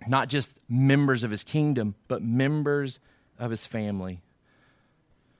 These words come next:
Number two, the intimacy I enjoy with God and his people then demands my loving participation.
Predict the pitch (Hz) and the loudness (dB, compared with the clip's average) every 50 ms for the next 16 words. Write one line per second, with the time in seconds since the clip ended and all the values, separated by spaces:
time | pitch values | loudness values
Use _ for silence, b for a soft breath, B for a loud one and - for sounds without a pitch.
0 | _ _ - 120 113 113 - - 175 170 143 113 123 123 123 120 - 123 123 - | _ _ -4 -4 -4 -2 2 4 4 4 4 4 4 2 2 0 0 -2 -2 -2
1 | - 135 117 117 113 117 110 110 123 120 117 113 104 110 117 117 117 117 110 - | 0 0 0 0 2 0 0 0 0 -2 -2 -2 -2 -2 -2 -2 -2 -2 -4 -4
2 | - 131 127 - 120 117 107 120 117 117 113 101 120 110 107 110 117 120 120 117 | -6 -8 -6 -4 -4 -2 0 0 0 0 0 0 0 0 0 2 2 0 0 -2
3 | 110 117 117 104 101 101 110 113 110 110 104 - - 98 - - 110 - - 98 | -2 -2 -2 -2 -2 -2 -2 -2 -2 -4 -6 -6 -10 -16 -12 -12 -12 -10 -12 -14
4 | - - 117 110 120 110 - - - - 113 | -10 -8 -6 -6 -6 -8 -10 -12 -12 -14 -14